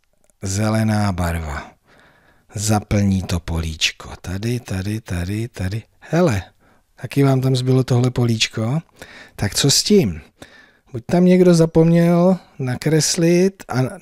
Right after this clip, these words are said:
nebo napsat něco, a nebo to je schválně. No, já si myslím, že to schválně není,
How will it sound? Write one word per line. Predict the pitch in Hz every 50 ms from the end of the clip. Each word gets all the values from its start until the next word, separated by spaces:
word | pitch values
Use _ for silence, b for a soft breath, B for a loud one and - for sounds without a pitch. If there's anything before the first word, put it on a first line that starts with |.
| 110 - -
nebo | 110 123 127 127 147 151
napsat | 147 143 - - - - 139 135 -
něco, | 135 131 120 - - 123 117 113 113 123 156 180 - _ _ b b b b b b b b b b b b b b b b b _
a | - 110 117
nebo | 123 127 143 143
to | - 185
je | 175 165
schválně. | - - - 135 127 120 117 110 98 90 87 101
No, | 117 104 82 78 - -
já | 104 107 123 143 147
si | - - 175
myslím, | 170 160 - - 180 175
že | 165 170
to | - - 160
schválně | - - - 170 170 170 170 143 104
není, | 90 85 85 85 85 85 85 87 101 123 156 185